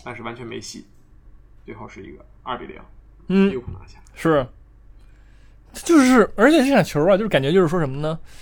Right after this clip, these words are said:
Speaker 2: 就这个萨拉赫表现也不，也不咋地。就是，就是在那个，
Speaker 1: 嗯。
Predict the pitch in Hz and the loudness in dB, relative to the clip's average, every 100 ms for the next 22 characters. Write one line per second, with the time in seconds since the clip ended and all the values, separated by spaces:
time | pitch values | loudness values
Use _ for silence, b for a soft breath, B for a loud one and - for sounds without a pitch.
0 | b b b 294 302 269 269 277 277 208 | b b b 2 4 8 8 8 8 4
1 | 165 226 131 - 156 220 151 131 - - | 4 4 8 10 12 8 6 2 -8 -18
2 | - - - - - - - - - 277 | -20 -20 -20 -20 -20 -20 -20 -8 2 2
3 | 196 - 240 254 214 262 233 233 214 196 | 2 4 6 8 8 8 10 10 10 12
4 | 175 | 10